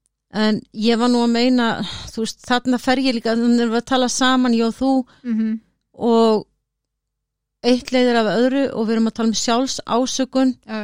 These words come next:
Speaker 2: já.
Speaker 1: Og þarna bara er ég fyrr en varir komin o-, ofan í það að ég hef ekki gert nógu vel fyrir
Speaker 2: Já,
Speaker 1: börnin
Speaker 2: já,
Speaker 1: mín.
Speaker 2: algjörlega.
Speaker 1: Just, ég heyrði mig bara segja eftir, við, eftir ég fór svona að
Speaker 2: Já.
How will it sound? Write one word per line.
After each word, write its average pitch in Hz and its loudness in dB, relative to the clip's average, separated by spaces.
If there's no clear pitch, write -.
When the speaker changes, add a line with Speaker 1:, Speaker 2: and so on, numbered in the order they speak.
Speaker 2:
já. 151 -14
Speaker 1:
Og 220 -8
þarna 262 2
bara 247 2
er 240 0
ég 254 0
fyrr 262 0
en 240 2
varir 262 2
komin 240 0
o-, 202 -4
ofan 247 2
í 233 -2
það 240 0
að 233 0
ég 240 2
hef 226 -2
ekki 196 -6
gert 233 -4
nógu 220 0
vel 220 0
fyrir 220 -4
Speaker 2:
Já, 254 2
Speaker 1:
börnin 196 0
Speaker 2:
já, 170 -2
Speaker 1:
mín. 170 -6
Speaker 2:
algjörlega. 196 -8
Speaker 1:
Just, 226 -4
ég 226 2
heyrði 285 0
mig 220 -2
bara 226 -4
segja 269 -4
eftir, 233 -6
við, 220 -6
eftir 247 -4
ég 220 -6
fór 240 -6
svona 247 -4
að - -8
Speaker 2:
Já. 233 -8